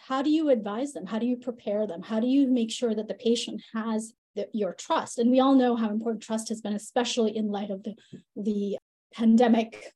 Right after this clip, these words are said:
kind of, um, misinformation and disinformation and the politics of all of that have, have been. So, you know, I kind of look at it as if,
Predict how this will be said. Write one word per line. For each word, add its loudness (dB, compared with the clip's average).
kind 0
of, -4
um, -4
misinformation 2
and -6
disinformation -6
and -2
the -4
politics -2
of -8
all -8
of -14
that -14
have, -8
have -10
been. -6
So, 8
you 4
know, 6
I 4
kind 2
of 4
look 4
at 0
it -2
as -2
if, 4